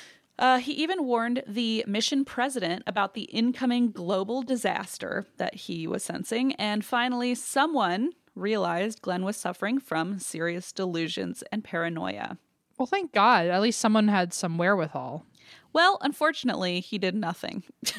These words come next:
Speaker 2: Oh.
Speaker 1: help him.
Speaker 2: Oh, okay. So he just, like, realized it and then went to sleep <laughs> and was like,
Speaker 1: Yeah. He
Speaker 2: "Oh,
Speaker 1: just
Speaker 2: God."
Speaker 1: said, "Uh, no, this guy is having delusions. He is not well mentally."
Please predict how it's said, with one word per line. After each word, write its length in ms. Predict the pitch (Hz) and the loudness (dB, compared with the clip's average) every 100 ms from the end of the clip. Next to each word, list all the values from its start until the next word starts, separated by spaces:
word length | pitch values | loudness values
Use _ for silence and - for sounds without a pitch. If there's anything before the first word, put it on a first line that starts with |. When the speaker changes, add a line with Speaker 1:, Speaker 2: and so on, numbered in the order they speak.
| 190 | 0
Speaker 2:
Oh. 60 | |
Speaker 1:
help 400 | 185 175 156 160 | 2 4 0 -6
him. 100 | - - - - _ _ - _ 226 | -10 -12 -16 -20 _ _ -20 _ 0
Speaker 2:
Oh, 320 | 220 151 - _ 202 | 2 0 -8 _ 2
okay. 280 | 214 233 | 6 6
So 120 | 208 220 | 6 4
he 60 | |
just, 160 | 208 202 | 2 4
like, 160 | 196 180 | 2 2
realized 460 | 190 208 202 190 | 4 6 6 4
it 40 | 185 | 4
and 120 | 180 | 2
then 120 | 175 | 2
went 160 | 180 180 | 2 2
to 60 | |
sleep 380 | 175 196 175 - | 2 4 2 2
<laughs> 60 | - | 2
and 160 | 208 | 4
was 160 | 180 262 | 4 4
like, 120 | 247 | 6
Speaker 1:
Yeah. 600 | 233 208 196 180 160 - - _ | 8 8 6 4 2 0 -6 _
He 220 | 247 277 233 | 4 8 8
Speaker 2:
"Oh, 40 | |
Speaker 1:
just 160 | 269 262 | 6 6
Speaker 2:
God." 60 | |
Speaker 1:
said, 320 | 247 240 233 156 - | 8 8 6 0 4
"Uh, 200 | 214 202 | 6 6
no, 240 | 185 170 | 4 0
this 240 | 170 254 - | 0 0 0
guy 600 | 240 233 233 233 240 - _ | 2 2 4 2 0 -4 _
is 240 | - 180 180 | -4 -2 0
having 640 | 208 190 190 185 185 185 - | 0 0 -2 -4 -4 -6 -8
delusions. 720 | - 190 247 233 240 226 220 | -4 0 0 2 0 0 -2
He 240 | 220 208 180 | -4 -4 -2
is 200 | 165 180 | -4 -6
not 400 | 180 208 202 - | -2 0 0 -2
well 380 | 180 233 240 | 0 2 2
mentally." 720 | 233 220 226 240 226 220 214 | 2 0 0 0 2 2 -2